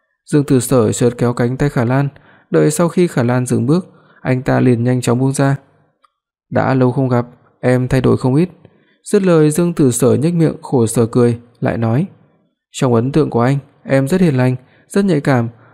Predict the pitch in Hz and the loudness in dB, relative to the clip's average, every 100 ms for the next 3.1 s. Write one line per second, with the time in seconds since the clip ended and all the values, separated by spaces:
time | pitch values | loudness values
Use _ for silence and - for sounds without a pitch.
0 | - 170 165 165 170 160 156 170 165 151 | -4 -2 0 0 0 2 2 2 0 0
1 | 123 131 120 127 147 170 _ _ _ _ | 0 0 0 0 -2 -4 _ _ _ _
2 | - 117 131 143 131 127 120 147 180 147 | 0 0 0 0 0 0 0 0 0 0